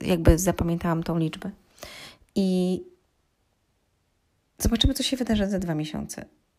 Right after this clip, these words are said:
Zobaczymy, co się wydarzy za pół roku. Zobaczymy, co się wydarzy w grudniu. Jak mocno daleko to pójdzie. Jak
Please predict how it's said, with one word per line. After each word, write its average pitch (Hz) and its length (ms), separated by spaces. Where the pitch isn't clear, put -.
Zobaczymy, 196 400
co - 100
się 208 120
wydarzy 208 260
za 208 80
pół 202 200
roku. 190 360
Zobaczymy, 185 420
co - 120
się - 140
wydarzy 180 460
w 180 120
grudniu. 165 680
Jak 190 460
mocno 202 640
daleko 185 400
to - 100
pójdzie. 165 540
Jak 190 380